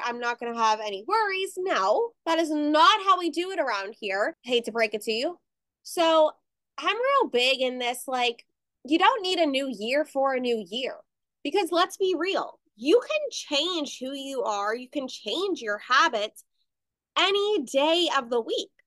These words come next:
As I was, like, kind of brainstorming where I really wanted today's topic to be about, I was like, "I just don't want people to feel like because it's a new year, it's a new them."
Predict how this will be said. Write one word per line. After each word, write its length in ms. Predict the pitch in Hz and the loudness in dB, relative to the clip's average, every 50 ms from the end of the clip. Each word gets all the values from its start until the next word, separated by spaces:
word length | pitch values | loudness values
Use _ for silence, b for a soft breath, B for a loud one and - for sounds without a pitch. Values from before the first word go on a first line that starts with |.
| _ _ _ - | _ _ _ -2
As 140 | 269 294 | -2 0
I 100 | 320 349 | 0 0
was, 160 | 349 381 403 370 | -2 -2 0 0
like, 260 | 381 392 - - - | 0 0 0 -4 -12
kind 220 | - - 320 349 359 | -8 -4 -2 0 0
of 80 | 320 | 0
brainstorming 880 | 247 233 233 247 269 320 359 330 - - 285 269 269 269 277 269 269 240 | 0 0 0 0 0 0 -2 -4 -4 -2 0 0 0 0 -2 -2 -4 -4
where 180 | 208 226 240 277 | -4 -2 0 2
I 100 | 294 302 | 0 0
really 340 | 302 320 311 311 302 294 247 | 0 -2 -2 -2 -4 -6 -4
wanted 400 | 233 247 254 285 277 262 254 - | -2 -2 -2 0 -2 -2 -4 -6
today's 300 | - 254 240 240 233 - | -4 -2 -2 -2 -2 -2
topic 380 | - 233 226 262 - 220 254 | 0 2 2 2 0 -6 -8
to 80 | - 233 | -8 -8
be 160 | 226 226 208 | -6 -4 -4
about, 600 | 202 196 208 220 294 392 359 262 240 240 - - _ _ _ _ _ _ _ _ | -4 -2 -2 0 2 4 4 4 2 0 -4 -8 _ _ _ _ _ _ _ _
I 120 | - 277 302 | -4 -2 0
was 120 | 349 349 | 0 0
like, 240 | 359 339 330 339 320 - _ _ _ _ _ _ _ _ _ _ _ _ _ _ - - - - | 0 0 0 0 -2 -6 _ _ _ _ _ _ _ _ _ _ _ _ _ _ -14 -14 -10 -8
"I 180 | 320 370 392 359 | -8 -8 -8 -8
just 400 | - 427 427 - - - - - _ _ _ _ _ _ _ _ _ _ _ _ | -6 -6 -6 -6 -8 -14 -18 -20 _ _ _ _ _ _ _ _ _ _ _ _
don't 220 | 285 277 294 - | 0 0 0 2
want 180 | - 302 320 - | 0 0 -2 -2
people 300 | - 294 302 294 302 285 | -4 -6 -4 -2 -2 -2
to 100 | 262 247 | -2 -2
feel 260 | - - 247 269 277 | -6 -4 -2 -2 0
like 260 | 262 240 226 233 - | 2 0 0 0 -2
because 200 | - 233 - 254 | -8 -10 -8 -6
it's 160 | 254 247 - | -8 -6 -6
a 80 | 269 254 | -6 -6
new 180 | 240 226 208 202 | -4 -4 -6 -8
year, 280 | 185 190 220 294 339 294 | -10 -8 -6 -4 -4 -4
it's 160 | 240 - - | -4 -6 -10
a 60 | 214 | -12
new 200 | 214 214 208 208 - | -12 -12 -12 -12 -10
them." 340 | - - 294 381 349 - - | -8 -6 -6 -6 -6 -10 -12